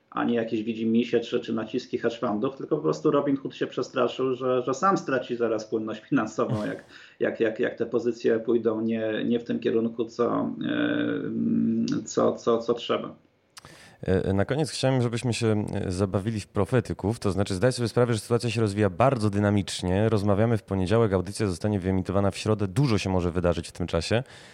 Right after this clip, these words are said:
Speaker 2: E, natomiast jak się sytuacja według ciebie wokół GameStopu i Wall Street Bets, e, zakończy? Czy będzie jakiś, e, czy, czy ona jest zwiastunem jakiejś długoterminowej zmiany i jakiegoś takiego,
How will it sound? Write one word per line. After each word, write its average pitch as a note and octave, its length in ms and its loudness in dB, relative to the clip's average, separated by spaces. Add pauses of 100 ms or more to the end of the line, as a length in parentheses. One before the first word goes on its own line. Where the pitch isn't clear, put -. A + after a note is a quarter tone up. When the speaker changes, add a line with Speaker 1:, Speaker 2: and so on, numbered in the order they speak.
(140)
Speaker 2:
E, F#2+ 280 2
natomiast G#2 380 0
jak C#3+ 100 -4
się G3 200 -2 (360)
sytuacja A#2+ 520 0
według G2 220 -2
ciebie C3 220 0
wokół A2 240 -2
GameStopu G2 500 -2
i G#2+ 80 2
Wall G#2+ 160 2
Street - 380 -10
Bets, - 340 0
e, - 320 -6
zakończy? F2+ 560 0
Czy - 120 -6
będzie A2+ 260 2
jakiś, G#2+ 440 -2
e, G2 200 2 (340)
czy, - 160 -4
czy A#2+ 100 2
ona D3 160 6
jest B2+ 120 4
zwiastunem A2+ 540 0
jakiejś G#2+ 240 2
długoterminowej A2 760 2
zmiany A2+ 460 2
i B2+ 40 0
jakiegoś A#2 380 -2
takiego, A#2 440 0